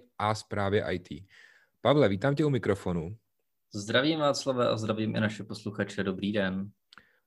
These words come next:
Speaker 1: Tak jaké jsou hlavní aktuality z oblasti bezpečnosti tento týden?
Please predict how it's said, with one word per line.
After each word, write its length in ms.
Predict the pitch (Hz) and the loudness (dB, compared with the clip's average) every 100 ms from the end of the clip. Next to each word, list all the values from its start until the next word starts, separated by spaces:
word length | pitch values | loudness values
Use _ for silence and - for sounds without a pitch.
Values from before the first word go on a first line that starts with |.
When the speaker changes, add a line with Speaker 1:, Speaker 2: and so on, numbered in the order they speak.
| _ | _
Speaker 1:
Tak 240 | - 98 107 | -6 -2 0
jaké 280 | 110 135 | 2 4
jsou 420 | 139 151 147 131 87 | 2 6 6 6 2
hlavní 500 | 90 107 117 135 139 | 2 4 4 2 -2
aktuality 840 | 120 - 127 131 131 135 135 131 | -2 0 2 2 2 2 2 2
z 120 | 120 | -2
oblasti 380 | 82 107 120 139 | -4 0 0 0
bezpečnosti 640 | 113 107 120 - 120 - 117 | 0 0 -2 -4 -8 -6 -4
tento 300 | 110 110 113 | -4 -2 -2
týden? 460 | 117 101 76 95 | -2 -2 -4 -8